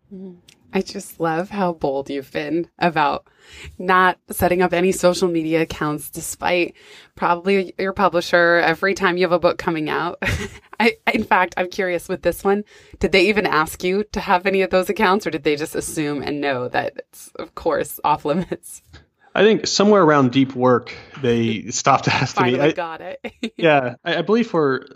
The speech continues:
Speaker 2: So Good They Can't Ignore You, I went to, uh, meet with my publisher for the first time,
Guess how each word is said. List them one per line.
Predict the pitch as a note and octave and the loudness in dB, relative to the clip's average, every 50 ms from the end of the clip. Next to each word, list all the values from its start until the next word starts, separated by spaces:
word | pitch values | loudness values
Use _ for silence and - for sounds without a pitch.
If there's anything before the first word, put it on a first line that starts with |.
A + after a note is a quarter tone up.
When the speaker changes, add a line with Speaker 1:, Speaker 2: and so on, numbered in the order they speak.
| - - - | -20 -20 -12
Speaker 2:
So | - - E3+ D#3+ | -2 0 0 2
Good | D#3+ D#3+ | 2 4
They | D3 C3+ | 2 2
Can't | C3+ - C#3+ C3 | 2 2 0 0
Ignore | B2+ A#2+ B2 B2+ C3+ C3+ C3+ | 0 0 0 0 2 2 2
You, | B2+ A#2+ A#2 A2 A2+ | 2 2 0 0 -2
I | A2+ | -2
went | A#2 B2 A#2+ - | -2 -2 0 2
to, | C3 A#2 A2+ A2+ A2 - - _ - - | 4 4 4 2 0 -2 -10 _ -12 -6
uh, | B2 A#2 A2+ | -4 -2 -2
meet | A2+ A#2 B2 A2+ | 2 2 2 2
with | A#2+ A2+ | 2 2
my | - A#2 | 2 0
publisher | A2+ A#2 A#2+ A#2 A#2 A2+ G#2+ - A#2 A2 G#2+ G#2+ G#2+ | 2 4 2 2 2 2 0 2 2 2 2 2 0
for | - G#2+ | -4 -6
the | A2 G2+ | -8 -4
first | - A2 G#2 - - | -2 -2 -4 -4 -2
time, | - G#2+ G#2 G#2 G#2 G2+ A#2 A#2 | -2 0 2 2 0 -2 -4 -8